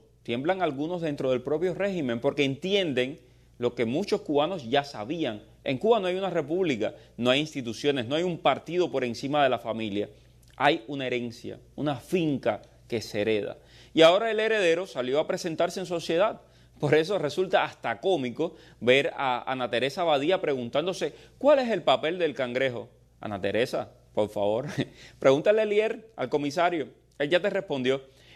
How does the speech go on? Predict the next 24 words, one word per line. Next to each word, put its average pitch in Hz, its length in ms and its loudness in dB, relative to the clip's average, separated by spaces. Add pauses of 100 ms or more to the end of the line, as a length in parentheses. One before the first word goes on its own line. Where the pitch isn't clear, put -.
El 139 120 2
papel 196 280 6
del 226 160 -2
Cangrejo 208 400 -2
es 208 60 -4
mandar, 175 520 2 (240)
y 135 120 -2
ustedes, 160 480 2
los 139 120 -4
propagandistas 127 720 0
del 175 100 0
régimen, 156 540 -2 (400)
pueden 160 220 4
aplaudir, 165 760 0 (220)
justificar, 113 800 2
repetir 117 360 -4
las 160 100 2
consignas, 143 640 -2
pedir 127 240 2
explicaciones 165 760 -2 (140)
en 139 100 -8
voz 185 120 0
bajita, 165 480 2
¿eh? 180 100 -8